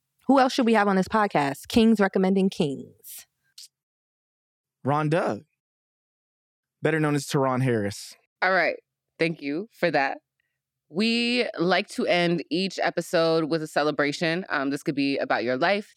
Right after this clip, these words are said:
Speaker 3: This could also be a career celebratory moment. Is there anything that you would like to cheers to?
Speaker 2: I would just like to cheers to my growth as a person, um, mentally, spiritually,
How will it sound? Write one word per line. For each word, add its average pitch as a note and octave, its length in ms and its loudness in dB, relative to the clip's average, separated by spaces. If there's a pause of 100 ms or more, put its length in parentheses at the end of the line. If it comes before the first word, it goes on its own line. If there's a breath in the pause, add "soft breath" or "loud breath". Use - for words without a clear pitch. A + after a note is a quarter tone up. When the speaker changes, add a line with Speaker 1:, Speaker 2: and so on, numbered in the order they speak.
Speaker 3:
This C#3+ 180 -6
could C#3 240 -6
also C#3 360 -4
be C3+ 300 -4
a B2 80 -4
career E3 400 -4
celebratory E3+ 680 -2
moment. D#3 460 -4
Is C#3 100 -4
there D#3 120 -2
anything F3+ 320 -4
that D3 100 -6
you C3+ 180 -4
would C#3 140 -8
like C3+ 160 -6
to - 80 -20
cheers B2 500 -10
to? - 80 -20 (340)
Speaker 2:
I D3 100 -2
would A3 120 0
just F3+ 220 0
like F3 160 0
to E3 100 -4
cheers F3+ 480 0
to E3 560 0 (480 loud breath)
my A#2+ 220 -6
growth D3 560 -2 (320)
as B2+ 160 -2
a A2 40 -8
person, E3 600 -4 (240)
um, B2 800 -2 (640)
mentally, C3+ 400 -2
spiritually, C3+ 800 -4